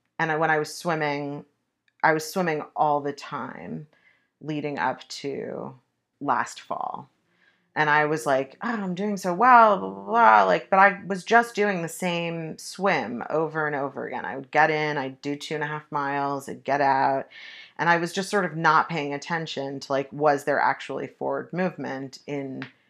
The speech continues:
what I was doing day to day? But the repetition of it, the meditation of it was great. But it ultimately, like, when you look at it, it's like,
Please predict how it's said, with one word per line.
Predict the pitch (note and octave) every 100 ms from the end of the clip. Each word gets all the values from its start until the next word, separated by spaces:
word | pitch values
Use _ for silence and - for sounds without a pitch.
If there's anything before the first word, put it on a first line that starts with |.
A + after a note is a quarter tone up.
| _ _ _
what | C3+ D3+
I | C#3
was | B2+ B2+
doing | D#3+ C#3 G2+ -
day | -
to | G#2 -
day? | A2 - _ _ -
But | D#3+
the | - D#3+ C#3+ C#3+ C3+ C#3
repetition | D3 C#3 - F3+ -
of | E3 D#3
it, | D#3 D#3 D3 - C#3+
the | C#3+ C#3
meditation | C#3+ C3+ C#3 - E3+ E3 D#3
of | D3+ D3+
it | C#3+ C#3
was | E3+
great. | - E4 D3+ F2 - _ _ _ _ _ _
But | G#3+ G3+
it | -
ultimately, | G#3 A3 A#3 D3 D3+ D#3
like, | D3 D3+
when | D3+
you | D3
look | D3 F#3
at | D3+ C#3+
it, | C#3+ C#3
it's | C#3+ -
like, | C#3 C#3 -